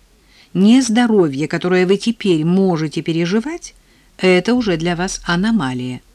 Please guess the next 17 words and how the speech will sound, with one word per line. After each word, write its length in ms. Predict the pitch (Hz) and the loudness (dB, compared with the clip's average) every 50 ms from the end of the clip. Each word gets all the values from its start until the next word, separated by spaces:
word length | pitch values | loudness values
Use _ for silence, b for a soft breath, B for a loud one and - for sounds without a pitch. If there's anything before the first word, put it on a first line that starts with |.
| _ _ _ _ _ _ _ _ _ B B B B B B | _ _ _ _ _ _ _ _ _ B B B B B B
Противоядие 800 | - 170 180 175 - 208 202 220 220 208 196 170 160 160 175 185 | -2 -2 0 2 2 2 2 2 2 2 2 0 2 2 2 2
этому — 580 | - - 302 294 - - 165 160 151 139 151 - _ _ _ _ _ _ _ _ b b b b | 2 0 -2 -2 -2 -2 -2 -2 -2 -4 -6 -10 _ _ _ _ _ _ _ _ b b b b
желать 920 | b 165 156 165 185 214 208 196 202 208 214 233 262 277 269 - - - - _ _ _ _ _ _ - | b -6 -2 2 4 6 6 6 6 6 6 4 4 2 -2 -8 -16 -16 -18 _ _ _ _ _ _ 2
реального 920 | 202 208 202 196 185 170 170 175 190 214 226 220 220 220 202 208 208 - - | 4 4 6 6 6 4 4 4 4 4 4 4 4 2 2 0 -2 -2 -4
себя, 480 | - - - - 214 180 190 160 127 - _ _ _ _ _ _ _ _ _ B B B B B B | -8 -8 -4 0 0 2 2 0 0 -4 _ _ _ _ _ _ _ _ _ B B B B B B
верить, 640 | 160 165 220 220 202 196 196 208 214 202 - - B B B B | 0 4 4 6 6 6 6 4 2 -2 -4 -12 B B B B
что 320 | B - - - - 240 | B -6 -2 2 2 4
вы 400 | 226 196 185 196 202 196 185 - - - | 4 6 6 6 6 4 4 0 -2 -4
восстанавливаете 1200 | - 175 220 220 - - - 220 220 208 202 190 185 175 190 202 190 202 214 214 - - 220 196 | -2 -2 0 -2 -2 -2 0 2 4 4 4 4 2 2 2 0 2 2 0 0 0 0 0 2
реального 580 | 202 196 190 190 202 214 214 220 220 208 233 | 2 4 4 4 4 4 4 2 2 2 0
себя, 420 | 226 - - 240 214 190 185 170 170 | -2 0 0 0 2 2 2 2 2
и 200 | - - 226 - | 2 0 0 2
ожидать 640 | - 233 233 214 240 233 196 214 196 185 170 - - | 2 2 2 4 2 2 2 2 0 0 0 -2 -4
успеха 540 | 175 - - - - 175 165 156 - 165 151 | -4 -4 -6 -4 -2 -2 -2 -2 -4 -6 -8
в 100 | 143 147 | -8 -6
деле 340 | 147 160 180 170 156 156 | -2 0 0 2 0 0
возвращения 960 | 147 156 156 147 - 143 151 143 135 - - - 214 233 247 262 277 277 285 | -2 -4 -6 -6 -6 -8 -8 -6 -6 -6 -4 0 2 2 2 2 2 0 -4